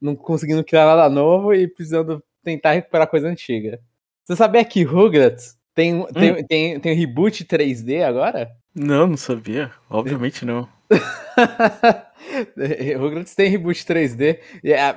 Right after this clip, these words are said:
Speaker 1: e parabéns pro Brasil que conseguiu puxar os dubladores. Pelo, eu, eu assisti um episódio porque tava,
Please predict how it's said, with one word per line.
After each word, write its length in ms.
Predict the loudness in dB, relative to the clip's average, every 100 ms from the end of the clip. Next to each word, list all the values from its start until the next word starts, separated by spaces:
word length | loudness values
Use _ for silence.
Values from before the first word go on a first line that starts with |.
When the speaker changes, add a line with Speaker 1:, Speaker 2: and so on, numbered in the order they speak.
| -4
Speaker 1:
e 140 | -6
parabéns 380 | 2 4 4 0
pro 80 | -2
Brasil 420 | 0 0 2 -4
que 160 | -4 -10
conseguiu 360 | -12 -8 -10
puxar 340 | -8 -8 0 0
os 80 | 0
dubladores. 760 | 0 0 0 -2 -2 -4 -8 _ _ _ -2
Pelo, 380 | -2 -2 -10 -12 -14 -6
eu, 200 | -4 -4 0
eu 80 |
assisti 260 | 0 0 -6
um 100 | -4
episódio 460 | -6 -6 -2 -2 -2
porque 140 | -6
tava, 460 | -4 -2 0 -2